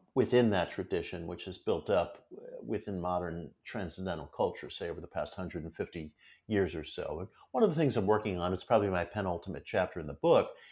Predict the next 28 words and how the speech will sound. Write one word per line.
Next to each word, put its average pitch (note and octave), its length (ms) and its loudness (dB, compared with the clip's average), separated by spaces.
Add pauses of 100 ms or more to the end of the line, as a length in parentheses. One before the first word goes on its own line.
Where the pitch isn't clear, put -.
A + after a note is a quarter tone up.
(140)
is G2 120 -4
a G2+ 40 -4
chapter G2+ 440 4
on E2+ 160 0
psychical G2+ 540 4
research, A#2 480 0
E G#2+ 160 2
S - 140 4
P A2 220 0
research, D#2+ 480 -2
of E2+ 120 -2
which G2 180 -2
I'm G2+ 180 0
a F#2+ 180 -2
big C#3 320 6 (320)
supporter F#2 720 0
and F2 260 -4
advocate. F2 580 -4 (400)
And, B2+ 420 6 (1160)
yeah, D#4 80 6
I've A3 120 8
had A#3 140 8
to A#2+ 80 10
ask A2 180 6
myself A2 380 2 (320)
a B2 60 -2
question B2 560 4
just - 260 -4